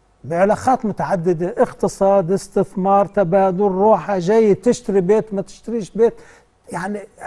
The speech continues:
إدخال إسرائيل كجزء من ترتيب ال-، الإقليمي في المنطقة، هذا بيعطي مفهوم جديد. لا، أنا برأيي هذا هو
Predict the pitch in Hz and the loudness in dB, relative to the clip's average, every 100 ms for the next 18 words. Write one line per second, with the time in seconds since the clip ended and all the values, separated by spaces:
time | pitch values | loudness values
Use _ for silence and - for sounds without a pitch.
0 | - 240 196 233 160 - 294 349 311 254 | -8 -6 0 0 0 0 4 4 2 -4
1 | - 233 262 285 - 208 294 277 262 247 | -2 0 0 -2 0 0 2 0 0 0
2 | - 233 - 294 262 247 240 _ - _ | 2 0 0 -2 -2 -4 -6 _ -20 _
3 | 175 226 - 349 285 185 202 175 - - | -8 -6 0 2 2 2 0 -2 -4 -14
4 | _ - - 320 370 339 311 262 254 240 | _ -20 0 2 2 0 0 -2 -4 -6
5 | - 214 175 185 160 175 185 233 240 208 | -4 -6 -4 -4 -4 -4 -2 0 2 2
6 | 202 269 185 175 262 220 202 226 | 2 2 0 0 0 0 0 -2